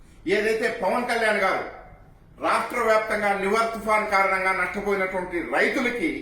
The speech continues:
ఈ ప్రభుత్వం దిగువచ్చి వారికి తక్షణ సహాయంగా పదివేల రూపాయల్ని, అలాగే పూర్తి నష్టపరిహారంగా ముప్పై ఐదు వేల రూపాయల్ని ఈ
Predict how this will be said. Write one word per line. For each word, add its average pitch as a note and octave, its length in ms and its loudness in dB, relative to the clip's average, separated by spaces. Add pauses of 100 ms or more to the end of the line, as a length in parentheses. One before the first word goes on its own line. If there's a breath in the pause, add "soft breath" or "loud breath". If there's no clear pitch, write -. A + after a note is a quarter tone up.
(720 loud breath)
ఈ G3+ 100 0 (180)
ప్రభుత్వం B3+ 520 2
దిగువచ్చి G#3+ 500 0 (640 soft breath)
వారికి G#3+ 400 4
తక్షణ C#4 300 0 (100)
సహాయంగా A#3 540 2
పదివేల A3+ 340 0 (100)
రూపాయల్ని, G3 460 2 (640 soft breath)
అలాగే A#3+ 400 4 (600)
పూర్తి D#4 380 -2
నష్టపరిహారంగా A#3 880 4
ముప్పై G#3+ 360 0
ఐదు A3+ 180 2
వేల G#3 260 2
రూపాయల్ని B3 460 4 (120)
ఈ G#3 60 -6